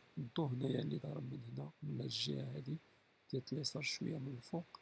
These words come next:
وهنايا كنظن هذا ريفليكتور على حساب الخي-، آه، الريفليكسيون اللي في العين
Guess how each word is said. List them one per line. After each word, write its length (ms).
وهنايا 380
كنظن 420
هذا 280
ريفليكتور 680
على 80
حساب 320
الخي-، 340
آه، 320
الريفليكسيون 640
اللي 120
في 120
العين 300